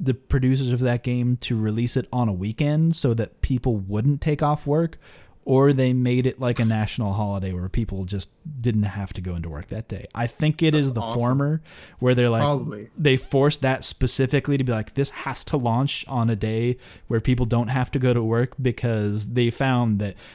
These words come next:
Speaker 1: when they launched it on a work day, people would be sick and it would actually slow shit down to, uh, to, like, a huge detriment to
Speaker 2: Society
Speaker 1: society.
Speaker 2: collapsed.
Speaker 1: Yeah, societal
Speaker 2: <laughs>
Speaker 1: collapse because of fucking Dragon Quest.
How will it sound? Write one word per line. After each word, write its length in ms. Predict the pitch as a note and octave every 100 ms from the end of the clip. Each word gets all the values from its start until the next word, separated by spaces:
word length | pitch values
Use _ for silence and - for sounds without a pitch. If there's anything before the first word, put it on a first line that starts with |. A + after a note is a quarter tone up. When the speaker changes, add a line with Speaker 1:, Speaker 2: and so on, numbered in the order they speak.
| -
Speaker 1:
when 160 | A#2+ A#2+
they 100 | A2+
launched 380 | A#2 B2+ B2 C3
it 20 |
on 140 | B2
a 80 | A2+
work 280 | B2+ E3+ -
day, 360 | A#2+ G#2+ G#2 - -
people 280 | D3 C#3 A2+
would 200 | A2 G2+ - - - B2
be 240 | B2 A2+ G2+
sick 420 | - B2+ F#2+ -
and 140 | A2
it 80 | A2
would 160 | G#2+ G2+ - - -
actually 400 | G#2+ - A#2+ G2+
slow 240 | - G#2
shit 200 | F#2 F#2 -
down 420 | F#2+ F#2 F#2 F#2 -
to, 300 | A2 F#2 F2 - - - - - - F2 E2+ - - - - - _ -
uh, 80 | B2+ A#2 D3
to, 120 | C3
like, 160 | A2 A2
a 20 |
huge 320 | C3 C3 A2+
detriment 580 | C3+ A#2 - A2 G#2+ -
to 260 | - A2+ A2
Speaker 2:
Society 560 | G#2+ - C#3 B2+ C3 -
Speaker 1:
society. 600 | C3 - B2+ A2 G#2 F#2+
Speaker 2:
collapsed. 160 | -
Speaker 1:
Yeah, 160 | C3 A#2
societal 600 | - D#3 F#3+ D3 D3 C3+
Speaker 2:
<laughs> 120 | -
Speaker 1:
collapse 380 | C3+ B2 A2+ -
because 360 | B2 - B2+ A#2
of 220 | A2+ G#2 - - -
fucking 420 | - A#2+ B2 A2+
Dragon 400 | A2 G#2+ G#2 F#2+
Quest. 280 | - G2